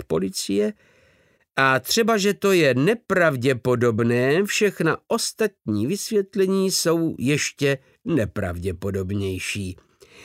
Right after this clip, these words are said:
Já si ale celou tu věc rychle ověřím. Jen jak budeme na místě činu.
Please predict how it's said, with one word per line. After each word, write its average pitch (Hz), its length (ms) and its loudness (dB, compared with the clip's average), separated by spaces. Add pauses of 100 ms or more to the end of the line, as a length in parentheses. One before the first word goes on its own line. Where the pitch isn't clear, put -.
(340)
Já 156 480 2
si 156 300 0 (100)
ale 135 300 0
celou 127 440 0
tu 110 200 -2
věc 107 420 -2 (160)
rychle 123 640 -2
ověřím. 92 800 -2 (500)
Jen 214 460 2
jak 208 340 2
budeme 147 580 2
na 131 180 2
místě 117 500 0
činu. 117 500 0